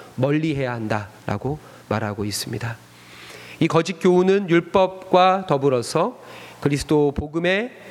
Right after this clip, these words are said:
가장 강력한 장애물로 작용할 뿐 아니라 일종의 대결 구도를 형성하기 때문에 그러합니다.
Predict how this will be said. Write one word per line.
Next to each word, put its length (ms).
가장 300
강력한 480
장애물로 720
작용할 400
뿐 160
아니라 400
일종의 360
대결 380
구도를 480
형성하기 560
때문에 520
그러합니다. 560